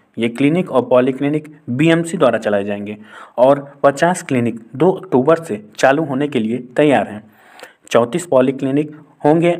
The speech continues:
और इन केंद्रों पर विशेषज्ञों की सेवाएं उपलब्ध होंगी। क्लिनिक दो स्वरूपों में संचालित किया जाएगा,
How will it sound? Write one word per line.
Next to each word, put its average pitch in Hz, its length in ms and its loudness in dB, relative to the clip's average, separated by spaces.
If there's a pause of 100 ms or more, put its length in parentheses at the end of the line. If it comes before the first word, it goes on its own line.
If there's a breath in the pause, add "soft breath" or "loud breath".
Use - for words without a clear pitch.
(100)
और 165 360 2
इन 190 100 0
केंद्रों 147 360 0
पर 110 260 -2 (280 loud breath)
विशेषज्ञों 143 680 0
की 113 180 -8 (180)
सेवाएं 143 380 0
उपलब्ध 135 460 -2
होंगी। 98 360 -10 (800 soft breath)
क्लिनिक 127 440 0
दो 156 200 4
स्वरूपों 160 440 0
में 156 120 0
संचालित 139 460 0
किया 139 160 0
जाएगा, 143 340 0